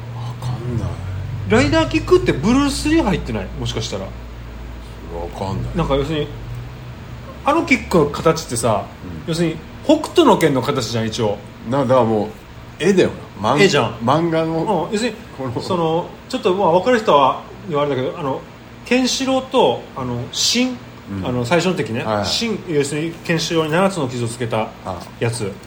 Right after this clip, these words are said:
Speaker 2: ユリアを奪った男ね。
Speaker 1: うんうん。
Speaker 2: と戦った時のキックって、あの、要するに、まあまあ、北斗の拳銃だからブルース・リーじゃん。ブルース・リーをモチーフ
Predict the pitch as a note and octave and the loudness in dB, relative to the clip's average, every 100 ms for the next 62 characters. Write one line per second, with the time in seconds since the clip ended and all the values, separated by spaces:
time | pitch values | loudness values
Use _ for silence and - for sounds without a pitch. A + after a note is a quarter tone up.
0 | - - C#3+ D3+ B2+ A2 B2 A#2+ B2 B2+ | -18 -4 0 4 6 6 4 2 0 -2
1 | - - G#2 A2+ G2 F#2+ E2 C#2+ - - | -4 -8 -4 -4 -4 -6 -10 -12 -16 -18
2 | - - - - - - C#4 B3 - - | -18 -18 -18 -20 -20 -4 2 2 2 -2
3 | G#3+ A3 G#3+ A#3 F#3+ D3 A#2+ - G#3+ - | 0 2 2 2 0 0 -2 -2 -8 -8
4 | - B2+ - - - - - - C#3+ A2 | -2 -2 -2 -10 -16 -18 -20 0 2 2
5 | - - - - - E3 F3+ G3+ G3 - | -4 -16 -18 -18 -6 -2 0 0 -2 -8
6 | - - - A3+ G3+ A#3 - - - - | -18 -18 2 2 6 4 2 -4 -16 -18
7 | - - - E4 - E4+ G3 F3+ D3 C#3 | -18 -16 4 4 6 6 8 6 6 4
8 | C3+ A3 G#3 G#3+ G#3+ D#3+ G2+ - E3 G3 | 6 4 4 4 2 4 0 -4 -4 -2
9 | A3 A3 A#3+ A#3+ G3 D#3+ C#3+ D3 C3 | 0 0 4 6 4 2 -2 0 -4